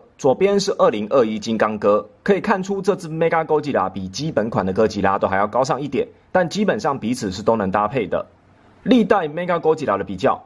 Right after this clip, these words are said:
每只的风格都不同，但一级玩家这只从外观上就可以看出设计的确不是乱来的，而是真的有考据、有参考之下的产物。当然，电影里最重要的干架桥段就是 Mega Godzilla 与 Gundam 的巨大战。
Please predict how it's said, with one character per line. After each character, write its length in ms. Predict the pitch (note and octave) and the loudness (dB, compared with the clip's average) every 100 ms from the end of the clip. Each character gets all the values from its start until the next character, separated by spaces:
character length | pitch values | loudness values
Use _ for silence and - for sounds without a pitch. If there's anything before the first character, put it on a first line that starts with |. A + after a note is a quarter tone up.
| _ - | _ 0
每 160 | D3+ | 0
只 100 | G3 | 2
的 100 | A#3+ | 0
风 220 | A#3 A#3 | 0 -4
格 120 | G3 D#3+ | -2 -2
都 140 | F#3 | -2
不 100 | F#3+ | -4
同， 360 | - G#2+ A2 C3 | -2 0 0 -4
但 180 | G3+ A3 | -4 -2
一 80 | |
级 140 | F3+ C#3+ | -2 0
玩 180 | C3 D3 | 0 0
家 200 | D#3 D3+ | -2 0
这 120 | D#3 | -2
只 200 | C3 C3+ | -2 -6
从 260 | C3 C3 | -2 0
外 160 | F#3 D#3+ | 2 2
观 180 | D3 D3 | 0 -2
上 240 | D#3+ A#2 | -2 -4
就 80 | - | -4
可 140 | - | -4
以 40 | G2+ | -4
看 200 | A2+ G#2+ | -2 -4
出 240 | G2+ G2+ | -4 -4
设 220 | G2+ B2+ F#2+ | 0 0 0
计 180 | G#2+ | -4
的 200 | F#2 G2+ | -6 -4
确 180 | G#2 C#3+ | 0 2
不 140 | - G#2 | 2 -2
是 100 | B2 | 0
乱 180 | B2+ | 0
来 200 | F2+ E2 | 0 -2
的， 200 | F#2 G#2 - _ - | 0 0 -2 _ 0
而 100 | C#3 | 0
是 140 | G3+ | 0
真 180 | A3 A3 | 0 2
的 60 | |
有 140 | E3+ D3 | 4 2
考 260 | - G2 | 0 -2
据、 240 | G2 E3+ A#2 | -2 -4 -2
有 160 | F#2+ | -2
参 260 | F2+ - C#3+ | -4 -6 -4
考 200 | - D2 | -4 -4
之 120 | - | -4
下 160 | G2 F2+ | -2 -2
的 80 | F2+ | -2
产 220 | - - | -6 -2
物。 140 | A2+ - - - - | 0 -2 -8 -8 0
当 120 | G#3 | 2
然， 160 | G#3 G3 | 0 2
电 180 | A3 | 2
影 120 | G3 F#3 | 2 -2
里 120 | C#3 | -2
最 220 | B3 G3 | 2 2
重 180 | G#3 F3 | 2 0
要 140 | E3+ | 0
的 80 | D3 | 0
干 180 | E3+ C#3+ | -2 0
架 140 | D3+ | -2
桥 180 | A#2+ A2 | 0 0
段 220 | C3+ A#2+ | 0 0
就 80 | A#2+ | -2
是 100 | C3 | -4
Mega 320 | C#3+ D#3+ E3 | 0 2 2
Godzilla 520 | E3+ E3 D3 A2+ G2 - | 0 -2 0 0 0 -4
与 120 | G2 | -6
Gundam 520 | D3+ D3 D#3+ A#2+ G2+ | -4 -2 0 0 0
的 120 | G2 | -2
巨 160 | G2 G#2+ | -2 -2
大 160 | G2+ F#2+ | -2 0
战。 280 | G2 - | -2 -4